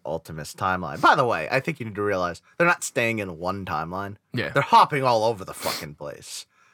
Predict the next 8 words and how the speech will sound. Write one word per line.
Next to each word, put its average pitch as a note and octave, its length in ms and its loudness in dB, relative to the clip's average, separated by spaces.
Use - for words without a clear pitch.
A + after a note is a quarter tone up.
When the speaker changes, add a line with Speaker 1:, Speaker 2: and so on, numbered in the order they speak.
Speaker 1:
So, D#3+ 180 2
like, C3 240 4
that's C3+ 240 2
why C3 140 6
shit A#2+ 340 0
goes G#2+ 300 -2
bananas. G2+ 840 -4
Like, A2 300 0